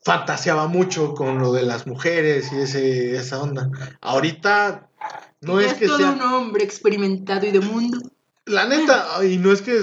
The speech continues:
Speaker 1: ay, es que soy bien cabrón, pero no es cosa del otro mundo, güey. O sea, la neta.
Speaker 2: Mm, ok.
Speaker 1: No es cosa del otro mundo y tampoco es así como de algo que lo que me sentiría vanagloriado, güey.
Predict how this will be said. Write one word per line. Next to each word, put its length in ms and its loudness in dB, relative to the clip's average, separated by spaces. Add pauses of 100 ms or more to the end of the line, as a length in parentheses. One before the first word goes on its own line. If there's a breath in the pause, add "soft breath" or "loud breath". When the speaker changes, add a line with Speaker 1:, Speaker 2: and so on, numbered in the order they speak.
(100)
Speaker 1:
ay, 220 -2
es 80 -4
que 100 -6
soy 160 0
bien 200 -4
cabrón, 440 0
pero 380 2
no 340 0
es 120 -2
cosa 280 -6
del 140 -2
otro 200 -2
mundo, 260 2
güey. 160 -6 (640 soft breath)
O 100 -6
sea, 160 0
la 160 0
neta. 260 2
Speaker 2:
Mm, 480 -10
ok. 360 -6 (340 loud breath)
Speaker 1:
No 240 0
es 140 -2
cosa 300 -2
del 120 0
otro 220 0
mundo 260 0
y 60 0
tampoco 360 -2
es 80 0
así 200 0
como 340 0 (320 loud breath)
de 160 2
algo 260 2
que 180 0
lo 140 4
que 140 -4
me 200 0
sentiría 680 0 (100)
vanagloriado, 840 0
güey. 120 -10